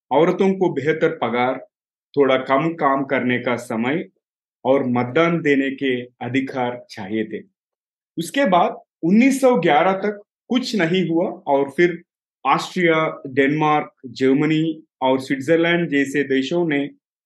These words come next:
इसे शुरू किया और तब से मार्च आठ को अंतर्राष्ट्रीय महिला दिवस मनाया जाता है। आपको ये जानकारी देना चाहूंगा कि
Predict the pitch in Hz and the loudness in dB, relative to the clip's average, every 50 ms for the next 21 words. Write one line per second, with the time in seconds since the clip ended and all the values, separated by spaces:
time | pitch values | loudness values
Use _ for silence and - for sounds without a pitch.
0 | _ _ _ _ _ _ - 170 170 170 190 196 190 190 190 170 165 170 170 165 | _ _ _ _ _ _ -6 -4 0 2 4 4 4 2 0 -2 -2 -2 -2 -2
1 | - 156 156 160 190 196 - - 135 127 127 123 123 123 123 - - 151 143 147 | -2 -2 0 0 -2 -4 -6 -6 -2 0 0 0 0 -2 -4 -4 -2 0 0 -2
2 | - - - 233 269 - - - _ - 123 127 135 143 160 180 185 185 - - | -2 0 0 2 2 0 -4 -10 _ -8 -4 -2 0 2 2 2 0 0 -4 -12
3 | - - - 135 143 147 151 147 - - 196 226 - - - - 123 131 131 147 | -16 -12 -8 -6 -4 -4 -4 -4 -2 0 0 0 0 -2 -6 -4 -4 -2 0 0
4 | 160 139 143 147 143 - - - 170 156 151 139 127 120 117 131 139 139 139 131 | 0 0 0 -2 -4 -6 -8 -6 -4 -2 0 0 -2 -2 -2 0 2 2 2 2
5 | 120 127 127 131 131 131 - - _ _ _ _ _ - 110 110 117 123 127 131 | 0 -2 -2 -2 -2 -4 -8 -18 _ _ _ _ _ 0 2 2 4 4 4 4
6 | 131 131 127 113 113 - - - 98 95 - - - _ _ _ _ _ _ _ | 4 2 2 0 0 -2 -4 -4 -8 -10 -10 -14 -20 _ _ _ _ _ _ _
7 | _ _ - 359 392 _ _ _ - - - 247 247 - - - 226 226 202 180 | _ _ -20 -20 -20 _ _ _ -2 0 0 0 0 -2 0 4 4 6 6 4
8 | 175 156 - 139 131 135 156 156 165 175 175 175 175 175 170 160 - - - 131 | 2 2 2 0 0 0 0 0 2 2 2 4 2 2 0 -2 -6 -14 -18 -14
9 | 117 127 131 143 160 170 175 170 170 151 147 151 156 147 143 139 139 - 190 208 | -10 -6 -2 0 0 0 0 -2 -2 -4 -4 -4 -4 -4 -4 -6 -6 -8 -10 -10
10 | 208 - | -10 -10